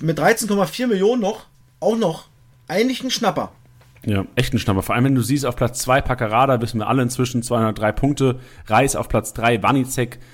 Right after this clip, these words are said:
Speaker 2: äh, auf Platz vier, die sind alle teurer
Speaker 1: Ja.
Speaker 2: als Muheim. Und Muheim eigentlich der, den man jetzt sagen muss, wenn man weiß, ey, der bleibt zuerst mal L V bei Hamburg,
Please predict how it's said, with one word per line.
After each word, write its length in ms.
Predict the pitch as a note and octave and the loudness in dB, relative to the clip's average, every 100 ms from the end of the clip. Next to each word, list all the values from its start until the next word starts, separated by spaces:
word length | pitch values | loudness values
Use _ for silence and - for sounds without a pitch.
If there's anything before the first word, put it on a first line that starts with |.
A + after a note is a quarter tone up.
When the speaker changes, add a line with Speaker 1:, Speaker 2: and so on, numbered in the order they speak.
| - - | -14 -2
Speaker 2:
äh, 140 | A2+ | 2
auf 180 | - - | 2 0
Platz 240 | A#2 - | -2 -2
vier, 240 | - C3 B2+ | -2 2 2
die 100 | A#2 | 2
sind 260 | A2+ A#2 - | 0 0 0
alle 320 | C#3+ F3+ E3+ | 2 2 0
teurer 640 | - C#3 C#3+ B2+ C#3 - | 0 0 2 0 0 -4
Speaker 1:
Ja. 60 | B2+ | -4
Speaker 2:
als 200 | G#2+ - | -4 0
Muheim. 380 | C#3+ C3+ B2 A2+ | 0 2 2 2
Und 120 | G#2+ | 2
Muheim 320 | C#3 C#3+ A#2+ | 0 0 -2
eigentlich 340 | A2+ A2 G#2 - | -2 -4 -6 -4
der, 240 | B2+ D3 | 0 0
den 160 | A#2 G#2+ | 0 -2
man 160 | G2+ | 0
jetzt 180 | A2+ - | 0 0
sagen 220 | A#2+ A2 | 2 2
muss, 180 | G#2+ - | 0 -4
wenn 120 | G#2 | -2
man 240 | G#2+ G2 G2+ | 0 0 2
weiß, 320 | C#3 G#2 - | 2 0 -2
ey, 100 | F#2+ | -4
der 80 | F#2 | -2
bleibt 300 | A2 C#3+ - | 0 -2 -2
zuerst 260 | D#2 F2+ | -4 -2
mal 220 | G2 F#2+ | -2 -2
L 180 | F2+ G2 | 0 -2
V 240 | G2 G2+ G#2 | 0 0 0
bei 160 | G2+ | 0
Hamburg, 400 | F#2+ G2+ A2 C3 | -2 0 0 0